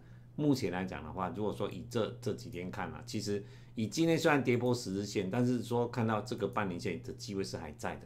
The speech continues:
啦。但真的是要看美国股市啦，因为你去看嘛，美国股市只要涨，只要没有涨很多，外资就卖个几十亿，那我们就小涨小跌，就大概这个平台整理。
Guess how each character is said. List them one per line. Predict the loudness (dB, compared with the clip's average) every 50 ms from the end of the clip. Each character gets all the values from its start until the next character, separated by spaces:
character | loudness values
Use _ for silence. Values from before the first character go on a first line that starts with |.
| -16
啦。 | -18 -18 -20 -20 -20 -20 -20 -18 -16 -16 -16 -16 -16 -2 4
但 | 6 6 8 8
真 | 6 6 6
的 | 6 6
是 | 6 6 4
要 | 4 4
看 | 4 2 2
美 | 2 0 -2
国 | -2 -2 -2
股 | -2 -4 -6 -8
市 | -6 -6 -6 -6
啦， | -6 -6 -8 -10 -10 -14 -14 -14 -12 0
因 | 6 8 10 12
为 | 12
你 | 10 8
去 | 6 4 4
看 | 6 6 6 6
嘛， | 6 2 0 -6 -14 -16 -16 -10 0 8
美 | 12 12 12 12
国 | 12 12 12 12
股 | 12 10 6 0 0
市 | 0 2 4 4 4 4
只 | 2 -2 -2 4 6
要 | 8 8 8 6 4
涨， | 2 4 6 6 4 2 -6 -12 -14 -14 -14 -4 4
只 | 6 8
要 | 8
没 | 10 8 8
有 | 6 6
涨 | 4 4 2 2
很 | 0 -2 -2 -2
多， | -4 -4 -4 -4 -6 -8 -12 -14 -14 -14 -16 -14 -14 -14 2 10
外 | 12 12 12 12
资 | 12 12 6 6
就 | 6 8
卖 | 10 10 8
个 | 8 8 4
几 | 4 2 -6
十 | -6 -6 -6 -6 -6
亿， | -6 -8 -8 -8 -10 -14 -16 -18 -18 -18 -12 0
那 | 6 8 8 8
我 | 8 6
们 | 4 2
就 | 4 4 4
小 | 6 6 4 2
涨 | 2 0 -2 -4
小 | -4 -4 -6 -6 -8 -10
跌， | -12 -12 -12 -12 -12 -8
就 | -6 -2
大 | 2 4 4
概 | 4 4 4
这 | 4 4 4
个 | 2 2 0 -2 -6
平 | -8 -8 -8
台 | -6 -6 -6 -6
整 | -6 -8 -8 -8
理。 | -8 -8 -10 -12